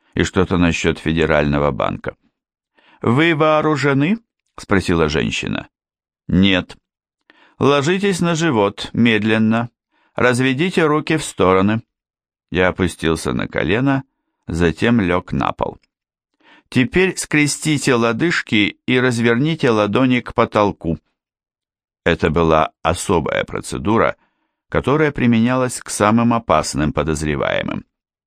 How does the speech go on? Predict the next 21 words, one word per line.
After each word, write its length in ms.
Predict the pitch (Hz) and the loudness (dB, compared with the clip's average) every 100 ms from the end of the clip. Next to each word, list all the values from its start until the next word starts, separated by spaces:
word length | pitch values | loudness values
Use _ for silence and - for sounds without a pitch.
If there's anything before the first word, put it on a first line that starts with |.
| _ _ | _ _
По 140 | 92 | -2
сравнению 560 | 85 90 90 90 87 87 | 0 2 4 4 2 0
с 60 | - | 0
полицейским 680 | 87 78 87 82 - 85 | 0 0 0 0 0 -2
арестом, 560 | 80 76 76 - 90 87 - _ _ _ _ | 0 0 -2 0 0 0 -4 _ _ _ _
королевские 880 | 101 90 82 78 85 - - 135 135 | 0 2 0 0 0 -2 -4 -4 -2
почести. 640 | - 67 - - - - _ _ _ _ _ _ _ _ _ _ _ _ | -2 -4 -6 -10 -12 -12 _ _ _ _ _ _ _ _ _ _ _ _
Она 240 | 98 127 | 0 2
подошла 460 | 135 113 110 110 113 | 0 0 0 0 0
ко 140 | - | 2
мне 220 | 87 80 | 2 2
сбоку. 480 | 73 67 57 - - - _ _ _ _ _ | -2 -6 -8 -8 -12 -14 _ _ _ _ _
Второй 380 | - 120 127 151 | -2 2 2 0
агент 340 | 120 139 104 | 0 0 0
держал 380 | 90 76 87 101 | 0 0 0 2
меня 260 | 85 85 | 2 2
под 240 | 82 78 - | 0 -4 -6
прицелом. 540 | 60 - - - - - _ _ _ _ _ _ _ _ _ | -10 -6 -6 -6 -8 -14 _ _ _ _ _ _ _ _ _
"Поднимите 720 | 120 117 135 135 165 196 190 | 0 2 2 2 0 0 0
левую 500 | 175 139 139 147 147 | 2 0 0 -2 -2
руку". 440 | 131 101 - 110 | 0 -2 -2 -4